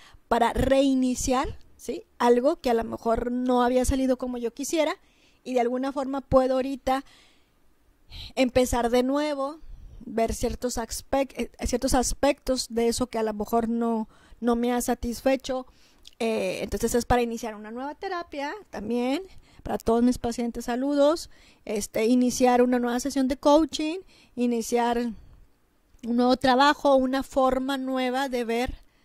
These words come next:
eh, la perspectiva de la vida, una nueva forma de relacionarme, una nueva forma de hacer ejercicio, hacer dieta,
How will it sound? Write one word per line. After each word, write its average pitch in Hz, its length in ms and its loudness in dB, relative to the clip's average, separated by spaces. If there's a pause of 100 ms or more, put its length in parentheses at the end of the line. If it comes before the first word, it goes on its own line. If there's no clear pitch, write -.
(440)
eh, 220 320 -6
la 220 160 -6
perspectiva - 500 -4
de 214 80 -2
la 220 140 -4
vida, 285 260 2
una 254 140 2
nueva 226 180 -2
forma 226 300 -4
de 220 80 -6
relacionarme, 262 1040 -2 (480)
una 233 220 -2
nueva 233 260 -2
forma 233 500 0
de 208 300 -4
hacer 208 180 -4
ejercicio, 254 600 -2
hacer 220 260 -6
dieta, 254 680 -2